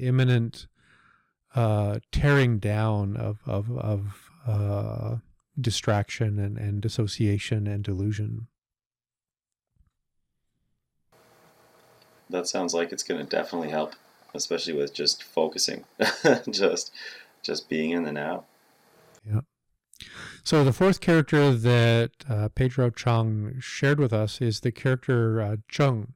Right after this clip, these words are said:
Speaker 1: And this is a really interesting character, uh, for me,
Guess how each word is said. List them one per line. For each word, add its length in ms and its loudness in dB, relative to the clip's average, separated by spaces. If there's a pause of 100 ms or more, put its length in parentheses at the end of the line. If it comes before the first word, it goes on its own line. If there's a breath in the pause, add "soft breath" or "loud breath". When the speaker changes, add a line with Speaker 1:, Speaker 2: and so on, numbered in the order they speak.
(720 soft breath)
Speaker 1:
And 160 4
this 160 2
is 100 6
a 100 6
really 640 4
interesting 1000 -2
character, 640 -2 (240)
uh, 380 2
for 180 -2
me, 380 2